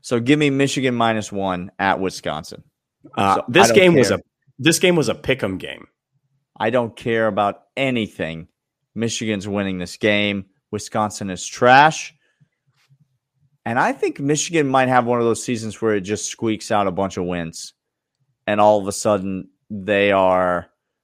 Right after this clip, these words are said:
Speaker 1: sitting in a really good position as we get close to the end of the season. And people are going,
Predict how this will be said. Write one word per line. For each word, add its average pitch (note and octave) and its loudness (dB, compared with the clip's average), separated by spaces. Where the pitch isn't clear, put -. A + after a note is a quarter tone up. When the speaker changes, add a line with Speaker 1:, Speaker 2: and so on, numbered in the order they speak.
Speaker 1:
sitting - -4
in A2 -2
a G#2+ 0
really G#2+ 2
good G2 0
position F#2+ -6
as F#2 -6
we F#2+ -4
get F#2+ -2
close F#2 -4
to F2 -8
the F2+ -4
end E2+ -6
of D#2 -8
the D#2 -10
season. E2+ -8
And E2 -10
people E2+ -4
are F2 -4
going, E2+ -4